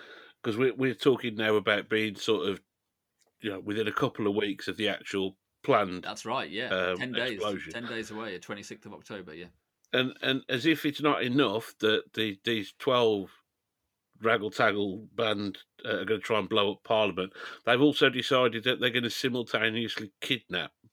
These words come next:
Speaker 1: the King's daughter.
Speaker 2: Oh, yeah, so that, that's the, that's the second part of the plot, which, uh, which we can talk about now, yeah.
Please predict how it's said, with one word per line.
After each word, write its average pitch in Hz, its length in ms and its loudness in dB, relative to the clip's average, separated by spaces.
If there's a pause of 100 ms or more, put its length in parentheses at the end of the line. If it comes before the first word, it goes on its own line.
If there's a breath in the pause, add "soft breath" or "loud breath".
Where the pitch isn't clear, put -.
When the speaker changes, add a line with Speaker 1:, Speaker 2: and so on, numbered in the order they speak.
(760)
Speaker 1:
the 113 80 0
King's 107 420 -4
daughter. - 460 0 (600 loud breath)
Speaker 2:
Oh, 151 160 0
yeah, 135 260 0
so 113 160 -8
that, 143 240 -2
that's 143 300 -6
the, 131 480 -6
that's - 180 -14
the 120 80 -12
second 120 400 -8
part 104 240 -8
of 82 100 -14
the 87 80 -20
plot, - 380 -12
which, 95 340 -14
uh, 90 260 -8
which 98 200 -16
we 104 60 -16
can 95 120 -18
talk 90 220 -16
about 82 260 -14
now, 82 220 -12
yeah. 85 220 -12